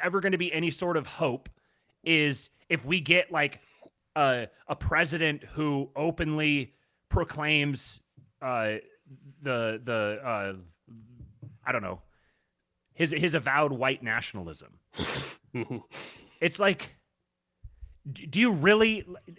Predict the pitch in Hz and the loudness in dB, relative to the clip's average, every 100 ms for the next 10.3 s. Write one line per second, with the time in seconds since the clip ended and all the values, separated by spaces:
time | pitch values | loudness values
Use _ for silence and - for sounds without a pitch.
0 | _ 147 170 170 165 120 208 214 220 208 | _ -12 -10 -6 -4 4 4 6 4 4
1 | 165 - 196 175 131 - 180 180 170 135 | 2 0 -2 -2 -4 -2 -2 0 0 0
2 | 160 175 - 170 170 139 110 139 147 165 | 0 2 0 0 0 0 -2 -2 -2 -4
3 | 147 151 - 151 131 - - - 131 143 | -2 -2 -2 -4 -4 -6 -10 -8 -4 -4
4 | 143 151 170 - - - - 160 151 175 | -2 -2 -2 -4 -14 -18 -6 -2 0 0
5 | 143 151 - _ _ _ _ _ _ _ | -2 -6 -6 _ _ _ _ _ _ _
6 | _ _ _ _ _ _ _ _ _ _ | _ _ _ _ _ _ _ _ _ _
7 | _ _ 165 185 139 - 208 254 226 226 | _ _ 0 0 0 4 8 8 6 4
8 | 185 208 208 202 190 175 180 185 214 202 | 8 8 6 4 2 2 4 8 8 8
9 | 190 139 170 180 143 131 123 113 104 101 | 4 2 4 4 2 0 0 -2 -4 -6
10 | 107 104 | -4 -6